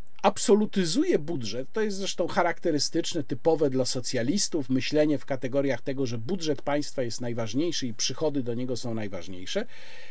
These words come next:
ale jednocześnie zapomina też dodać, że część z tych przychodów to jest kwestia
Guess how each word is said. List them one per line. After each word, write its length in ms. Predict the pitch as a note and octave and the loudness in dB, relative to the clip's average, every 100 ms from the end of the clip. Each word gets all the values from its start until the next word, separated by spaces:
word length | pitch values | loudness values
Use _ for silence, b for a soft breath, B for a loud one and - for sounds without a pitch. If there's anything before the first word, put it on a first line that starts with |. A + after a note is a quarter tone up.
| B | B
ale 200 | D#3+ D4 | 6 8
jednocześnie 560 | B3+ A3 - - G#3+ | 6 0 0 -2 0
zapomina 580 | F3+ F#3 F#3+ D#3 F3+ F#3+ | 2 2 2 0 0 0
też 220 | E3+ D3 | 0 0
dodać, 380 | A#2+ A2+ C3 E3 | 0 0 0 0
że 300 | C3+ D3+ D#3 b b - | 0 0 0 b b 0
część 520 | G3+ F#3 F3+ - - | 2 2 2 -2 -4
z 80 | - | -2
tych 180 | D3+ | -2
przychodów 640 | - - - A#2+ G2+ A#3 - - - | -2 -4 0 0 0 -2 -4 -4 2
to 140 | E3+ F3 | 8 8
jest 260 | A3 - | 8 2
kwestia 520 | - E3+ C3 - A2+ | 2 2 2 -2 -4